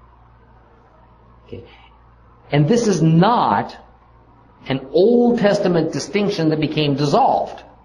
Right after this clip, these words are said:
It remains intact in the New Testament as well. Jesus did not end the distinction between Israel and the world. My goodness,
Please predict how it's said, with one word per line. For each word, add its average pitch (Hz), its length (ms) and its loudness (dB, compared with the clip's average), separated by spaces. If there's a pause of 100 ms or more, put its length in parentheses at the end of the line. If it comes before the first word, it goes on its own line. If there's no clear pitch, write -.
(1120)
It 151 140 -2
remains 139 540 2
intact 135 880 -2 (160)
in 147 140 -4
the 156 80 0
New 139 180 0
Testament 127 480 -2
as 180 100 -4
well. - 520 -2
Jesus 208 460 2
did 139 220 -2
not 123 540 0
end 143 400 2
the 151 60 0
distinction 156 1000 -2 (400)
between 151 440 0
Israel 107 500 0
and 165 180 0
the 190 60 4
world. 185 420 0
My 156 180 2
goodness, 175 680 0